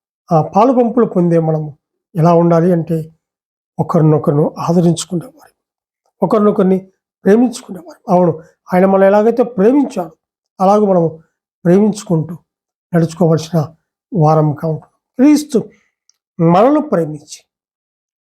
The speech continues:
క్రీస్తు కూడా సంఘమును ప్రేమించి, అది కళంకమైనను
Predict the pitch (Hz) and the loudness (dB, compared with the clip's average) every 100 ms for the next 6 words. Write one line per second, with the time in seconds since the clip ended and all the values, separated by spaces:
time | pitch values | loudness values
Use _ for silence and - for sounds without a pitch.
0 | _ - 175 180 - 170 160 160 156 147 | _ 0 2 2 -2 -4 0 2 2 0
1 | - _ _ - - - 175 175 170 170 | -2 _ _ -18 -10 -2 0 0 0 2
2 | 170 165 160 151 - _ _ - _ _ | 0 0 -6 -10 -10 _ _ -20 _ _
3 | _ _ _ _ _ _ _ _ _ - | _ _ _ _ _ _ _ _ _ -2
4 | 156 156 180 247 269 247 208 185 170 | 0 0 0 0 0 0 2 2 2